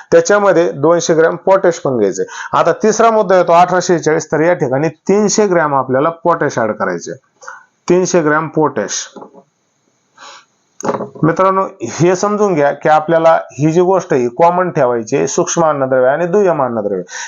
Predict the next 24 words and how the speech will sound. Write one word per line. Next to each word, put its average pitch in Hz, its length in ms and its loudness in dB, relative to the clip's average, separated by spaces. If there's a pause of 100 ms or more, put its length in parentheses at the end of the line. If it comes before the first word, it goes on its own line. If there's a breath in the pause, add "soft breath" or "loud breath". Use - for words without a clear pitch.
(140)
या 208 80 4
ठिकाणी 190 460 -2 (320 loud breath)
आपल्याला 185 760 4 (560)
टाकताना 202 480 2
मात्र 170 280 0
एक 156 220 0
काळजी 170 320 4
घ्यायची 143 460 0
की 160 200 2
या 165 120 4
ठिकाणी 131 300 0
आपण 139 240 0
सेकंडरी 165 440 0
मध्ये 151 360 2
कॅल्शियम 151 560 0
सुद्धा 165 340 -2
देतोय, 156 360 -2 (380 loud breath)
तर 175 340 4
सुपर 160 460 0
फॉस्फेट 143 380 -2
म्हणजे 139 340 2
हे 165 60 2
फॉस्फेट 165 540 -2
युक्त 180 220 0